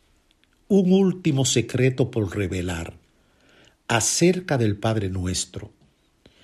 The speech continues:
y lo veremos mañana en nuestra última reflexión. Papá nuestro, que estás en los cielos, "Sea santificado tu nombre.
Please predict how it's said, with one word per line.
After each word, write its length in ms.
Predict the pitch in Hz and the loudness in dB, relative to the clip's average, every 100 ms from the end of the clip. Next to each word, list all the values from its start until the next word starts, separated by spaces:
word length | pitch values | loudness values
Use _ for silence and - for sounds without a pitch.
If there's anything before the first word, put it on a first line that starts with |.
| - _ | -20 _
y 140 | - 131 | 2 8
lo 100 | 139 | 8
veremos 480 | 139 151 175 180 156 | 10 6 4 2 0
mañana 420 | 143 143 151 147 | 0 2 2 2
en 100 | 127 | 2
nuestra 420 | 120 - 110 - - | 0 0 -4 -4 2
última 480 | 220 226 175 127 104 | 2 2 0 0 0
reflexión. 680 | 95 98 92 - 87 78 76 _ _ _ _ _ _ _ _ _ _ _ _ _ _ - | -2 -4 -4 -4 -4 -8 -16 _ _ _ _ _ _ _ _ _ _ _ _ _ _ -2
Papá 360 | 139 127 165 | -2 0 0
nuestro, 580 | 135 104 104 - 104 95 _ _ _ _ _ _ _ _ _ _ | 0 0 -2 -6 -10 -12 _ _ _ _ _ _ _ _ _ _
que 100 | - | -2
estás 440 | 104 - 135 127 120 | -2 0 -2 0 -2
en 120 | 107 | -2
los 200 | 104 - | -2 -4
cielos, 560 | 104 98 92 95 - _ _ _ _ _ _ _ _ _ _ | -4 -4 -6 -10 -14 _ _ _ _ _ _ _ _ _ _
"Sea 540 | - - - 170 165 123 | -4 0 4 4 4 2
santificado 920 | 120 104 92 110 - 104 113 101 107 | -2 -4 -4 -8 -6 -6 -4 -4 -6
tu 120 | - | -6
nombre. 520 | 98 104 95 90 92 | -6 -6 -6 -8 -12